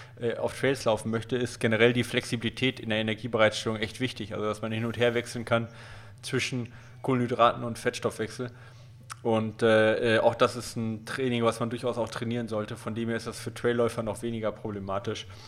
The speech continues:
Ähm, es ist nicht so, dass wenn man einmal in die Kohlenhydratstoffwechsel reinkommt, dass man dadurch keinen Effekt hat auf, äh,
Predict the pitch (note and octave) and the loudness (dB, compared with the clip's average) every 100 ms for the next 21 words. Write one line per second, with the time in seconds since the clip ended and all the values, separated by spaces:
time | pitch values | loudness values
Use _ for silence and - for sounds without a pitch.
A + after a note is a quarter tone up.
0 | - - - A#2 A#2 A#2+ A#2+ - - - | -18 -8 6 8 10 6 -2 -8 -16 0
1 | B2 D3+ - E3 - E3 E3+ C3+ B2+ C3+ | 2 2 4 4 6 8 10 8 8 2
2 | C3+ B2 B2+ C#3+ A#2+ B2 - D3 B2 A#2 | 4 4 6 8 6 6 0 0 2 4
3 | A2+ C3 A#2+ A#2 C3 A#2 C3 - A#2 C3 | 4 2 -4 -4 2 4 4 2 -2 -4
4 | - - - - - - - - - - | -14 -20 -20 -20 -20 -20 -20 -18 -8 -2
5 | A2 A#2 A2 A2+ A#2 - B2 A#2+ A#2+ B2+ | 2 4 8 8 6 6 6 6 0 -4
6 | - C3+ - A#2+ G#2+ A#2 - - A#2 A2+ | 0 0 0 0 4 2 2 -2 2 2